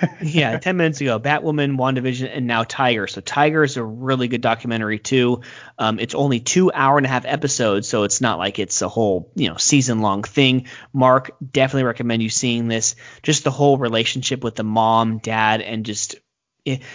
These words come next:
Speaker 2: you know what? It had a Todd Marinovich feel to it. Remember that, uh, thirty for thirty when, like, the dad was just like, "We're lifting weights at, like, eight years old, taking protein this, and you can't have any fast food,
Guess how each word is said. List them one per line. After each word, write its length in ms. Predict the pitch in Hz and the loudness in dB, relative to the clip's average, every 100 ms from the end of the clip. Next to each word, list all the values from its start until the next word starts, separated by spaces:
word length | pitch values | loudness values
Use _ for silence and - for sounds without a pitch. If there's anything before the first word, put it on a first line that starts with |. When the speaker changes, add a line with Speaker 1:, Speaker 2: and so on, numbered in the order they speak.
| - | -2
Speaker 2:
you 100 | 147 | 4
know 120 | 156 | 6
what? 160 | 160 151 | 4 2
It 100 | 143 | 0
had 200 | 147 180 | 0 2
a 160 | 131 | 2
Todd 380 | 117 - 143 143 | 0 0 2 2
Marinovich 640 | 135 120 123 120 104 - - | 2 -4 -6 -6 -8 -10 -8
feel 300 | 120 104 95 | -6 -6 -8
to 180 | 120 | -8
it. 40 | 104 | -8
Remember 260 | 110 131 | -6 -4
that, 280 | 127 127 - | -2 -4 -4
uh, 240 | 143 120 117 | -2 0 0
thirty 300 | - 143 135 | -2 -4 -2
for 140 | 147 | -4
thirty 320 | 131 143 143 | 0 2 2
when, 220 | 139 123 113 | 2 2 0
like, 200 | 113 - | -2 -4
the 60 | |
dad 300 | 113 113 117 | 0 2 2
was 100 | 113 | 0
just 140 | - 117 | -2 -4
like, 180 | 107 - - - | -4 -8 -18 0
"We're 160 | 156 | 2
lifting 400 | 143 131 - 123 | 4 2 0 -2
weights 240 | 120 120 120 | -2 -2 -2
at, 80 | 107 | -6
like, 180 | 113 - | -8 -6
eight 160 | 147 135 | -6 -4
years 300 | 139 135 135 | -4 -2 -2
old, 260 | 113 110 | -2 -6
taking 320 | - 135 113 | -6 -8 -8
protein 560 | - 151 123 - 143 127 | -2 0 0 0 0 2
this, 260 | 131 127 - | 0 0 -2
and 80 | |
you 100 | 135 | -2
can't 260 | - 139 120 | -2 -2 -2
have 260 | 127 117 113 | -2 -2 -2
any 280 | 151 175 151 | -4 -4 0
fast 360 | 151 131 - | 0 0 -2
food, 300 | 139 131 123 | 0 0 -2